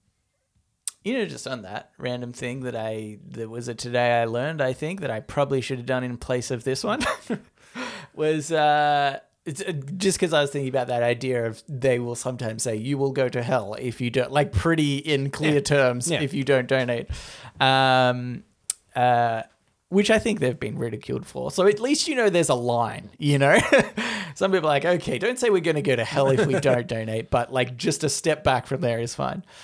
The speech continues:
Speaker 1: Uh, but in, uh, sort of Scandinavian t-, countries,
Speaker 2: Mm-hmm.
Speaker 1: um, hell is a frozen wasteland.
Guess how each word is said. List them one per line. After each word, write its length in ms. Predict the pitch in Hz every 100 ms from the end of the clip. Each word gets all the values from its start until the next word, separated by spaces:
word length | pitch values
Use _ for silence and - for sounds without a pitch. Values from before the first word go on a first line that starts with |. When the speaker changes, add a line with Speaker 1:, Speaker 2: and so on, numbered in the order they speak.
| - - -
Speaker 1:
Uh, 260 | 139 135 -
but 380 | 165 202 147 - -
in, 540 | 160 156 151 147 143
uh, 680 | 135 139 135 127 127 123 120 - _ -
sort 220 | - 139
of 160 | 127 - -
Scandinavian 1600 | - - - - 160 185 185 156 139 147 156 135 131 123 117 113 - _ _ _
t-, 120 | - -
countries, 1040 | - 123 127 - 82 101 113 - 120 127 _ -
Speaker 2:
Mm-hmm. 40 | 127
Speaker 1:
um, 480 | 123 120 120 117 - _ _ - -
hell 580 | 170 175 123 131 160 _ _ _ _ _ _
is 460 | 139 127 120 - - _
a 240 | 123 117 110
frozen 720 | - - 175 190 147 151 139
wasteland. 680 | 135 131 - 131 - -